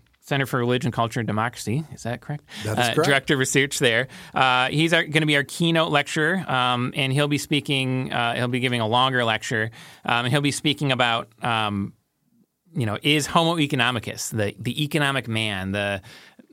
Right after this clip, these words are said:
Speaker 1: presumed behavior model of e-, economics, is it sovereign in its own sphere? So he's gonna tackle this question directly, I presume. <laughs> Um, but, uh, I'm, I'm excited for that. And, uh, um,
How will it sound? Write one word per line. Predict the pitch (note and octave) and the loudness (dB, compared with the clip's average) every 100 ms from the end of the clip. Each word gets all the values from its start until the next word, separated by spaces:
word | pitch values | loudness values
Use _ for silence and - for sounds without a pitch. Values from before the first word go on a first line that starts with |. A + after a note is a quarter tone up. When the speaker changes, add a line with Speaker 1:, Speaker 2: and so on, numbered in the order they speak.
| _ _ | _ _
Speaker 1:
presumed | - C#3+ B2 B2+ D#3+ E3 D#3 D#3 D3 - - _ _ - | -2 0 0 0 2 2 0 0 -2 -8 -14 _ _ -8
behavior | C#3+ A#2+ D3+ D#3 D3+ D3+ | -4 -2 0 0 2 0
model | C#3 B2 B2+ B2 | 2 2 2 0
of | A2 | 0
e-, | A#2+ - _ | -2 -4 _
economics, | C#3 A2+ A2+ A#2+ F2+ G2 - | -2 2 2 2 -2 -6 0
is | F3 E3+ | 2 2
it | E3 | 0
sovereign | D3+ C#3 C3 | 0 0 0
in | A#2+ | -4
its | - | -2
own | A2+ F#2+ | -4 -4
sphere? | - A#2+ - | -6 -8 -6
So | C3 | -4
he's | B2+ | -2
gonna | D#3 C#3+ | 2 0
tackle | - D#3 C3 C#3 | 2 -2 0 0
this | B2+ A#2+ - - | 0 -2 -6 -4
question | D3 A#2+ - A2 | 0 0 -2 -4
directly, | F#2 G#2+ - A2 G2+ A2 - | -2 -2 -4 -6 -8 -8 -10
I | - | -8
presume. | - A2 G2 - | -4 -4 -4 -8
<laughs> | - - - - - - - F#3 - - - | -12 -14 -10 -6 0 2 4 2 0 -6 2
Um, | B2+ A#2 A#2 A2+ - B3+ - | 4 4 0 -4 -8 -6 2
but, | C3 - - D3 | 2 2 0 2
uh, | C3 A#2+ A#2+ A2+ - - | 4 4 2 2 -2 -2
I'm, | D#3+ D3+ D#3 | 0 2 2
I'm | D#3+ D#3+ | 2 2
excited | D#3 - E3+ D#3+ | 2 2 4 2
for | - C3 | 2 4
that. | B2+ A2 C3+ | 4 2 0
And, | B2+ B2 A#2+ | 0 2 2
uh, | A#2 A2+ A2 - - - - _ - | 2 2 -2 -8 -20 -20 -20 _ -2
um, | C3 B2 A#2+ A2+ A2+ | 2 2 2 0 -2